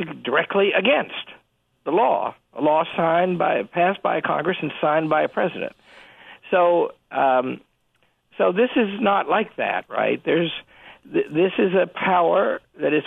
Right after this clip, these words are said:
frequently used. My own view is I wish it weren't so frequently li-, used. It's interesting that Trump has, uh, been reluctant to do it and hasn't done it at this moment. Um, and, uh,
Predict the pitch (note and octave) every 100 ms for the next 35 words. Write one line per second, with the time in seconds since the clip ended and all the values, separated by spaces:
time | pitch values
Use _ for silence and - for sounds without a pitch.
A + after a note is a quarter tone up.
0 | - F#3+ F3 F3 - D#3 D#3+ G#3 D#3 A2+
1 | - G#3 - D#3 D3 D#3+ D#3+ E3 D3 C#3
2 | C#3 C#3 C#3 C3+ - C#3+ A3+ - C#3 -
3 | B2+ A#2+ A2+ A#2 A#2+ B2 - A#2 A2 A2
4 | F#3 - - - - - F#3 E4 C4+ C4
5 | - A#3 F#3+ - - G#3+ F#3+ F3+ D#3+ C3
6 | - - C#3 A#2 A2 C#3 C3+ B2 C3 D#3+
7 | A#3+ C4+ - F2 G2 B2+ B2 G#2 B2+ -
8 | A#2 F#3+ G3+ D#3 F3+ A#3 G#2 C#3 A#2 -
9 | - C3+ D3 F2+ F#2 _ _ _ - -
10 | _ _ - B2 B2 A#2+ B2+ B2 B2+ -
11 | _ _ _ - C#3+ D3 D3 C#3+ C#3 C#3
12 | C#3 C3+